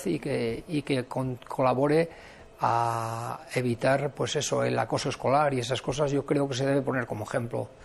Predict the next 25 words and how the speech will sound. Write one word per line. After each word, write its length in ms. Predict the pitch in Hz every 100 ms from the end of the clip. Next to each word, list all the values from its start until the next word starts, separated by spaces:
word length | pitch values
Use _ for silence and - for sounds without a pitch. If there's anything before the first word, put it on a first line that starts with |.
| - - - - -
Esto, 220 | - -
yo 180 | 131 151
sé 140 | 156 165
que 60 |
hay 80 | 143
muchos 300 | 135 127 117
ejemplos 420 | 113 131 113 131
para 180 | - 127
poner, 360 | 117 139 143 113
¿eh? 240 | 135 143
No 200 | 131 131
nos, 300 | 135 131 165
no 140 | 143 139
nos 180 | 131
engañemos. 480 | 131 127 139 175 131
Hemos 240 | 127 135 139
visto 260 | 139 -
a 40 | 139
una 180 | 139
persona 260 | 131 143 156
morir 300 | 139 135 139
en 60 | 143
un 100 | 147
incendio 480 | 143 123 165 175
después 400 | 156 - 160 147